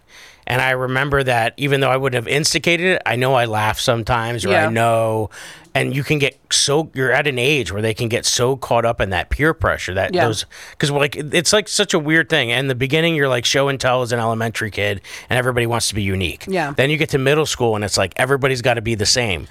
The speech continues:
Speaker 2: Yeah.
Speaker 1: Then you get to high school, and it's like, oh, separate yourself so you
Speaker 2: Mm-hmm.
Speaker 1: can get into a good college. Like, there's such an emotional roller coaster that
Speaker 2: Yeah.
Speaker 1: the kids are put on, and then you combine that with peer pressure, 'cause you see the things, we talked about it earlier,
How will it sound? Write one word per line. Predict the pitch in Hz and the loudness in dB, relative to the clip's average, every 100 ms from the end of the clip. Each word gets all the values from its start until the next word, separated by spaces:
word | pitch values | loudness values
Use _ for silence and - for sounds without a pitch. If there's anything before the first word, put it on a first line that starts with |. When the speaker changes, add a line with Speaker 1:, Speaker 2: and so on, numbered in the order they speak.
| - | -6
Speaker 2:
Yeah. | 185 165 | -2 2
Speaker 1:
Then | 143 147 | 2 2
you | 160 | 0
get | 165 | 0
to | 127 | 0
high | 147 151 | 0 0
school, | - 131 | 0 0
and | 120 | -2
it's | 113 | 0
like, | 123 113 | 0 2
oh, | 160 147 | 2 2
separate | 131 143 - 156 131 | 2 0 2 0 2
yourself | 127 - 123 123 | 0 2 2 2
so | 135 | 2
you | 185 | 2
Speaker 2:
Mm-hmm. | 180 | 0
Speaker 1:
can | 117 | 0
get | 123 | 0
into | 117 113 | 0 -2
a | 107 | -2
good | 98 92 | -2 -2
college. | - 113 113 101 90 | 0 2 2 -2 -2
Like, | 113 - - - | -4 -4 -12 -2
there's | 139 131 | 0 2
such | 165 190 | 2 2
an | |
emotional | 147 123 135 131 135 110 | 0 2 2 2 0 0
roller | 104 113 131 | 0 2 0
coaster | - 135 135 - 127 | 0 0 0 0 0
that | 117 | 2
Speaker 2:
Yeah. | 185 | 2
Speaker 1:
the | 156 | 2
kids | 104 123 | 0 0
are | 160 | 0
put | 160 196 196 | 0 0 2
on, | 226 262 269 - - - | 0 -4 -8 -16 -20 -6
and | - 139 | -2 2
then | 151 151 151 | 2 0 -4
you | 135 147 | -4 -2
combine | 151 127 127 139 120 | -2 0 2 2 0
that | 131 - | 0 -2
with | 110 | -4
peer | - 131 147 | -2 0 2
pressure, | - 170 185 | 2 -2 -2
'cause | - 190 | -4 0
you | 285 | 0
see | - 294 | 0 0
the | 233 | 0
things, | 190 190 175 | 2 0 -2
we | 175 | -4
talked | - 208 | -2 0
about | 196 190 | 2 2
it | 185 | 2
earlier, | 226 240 143 | 0 0 -2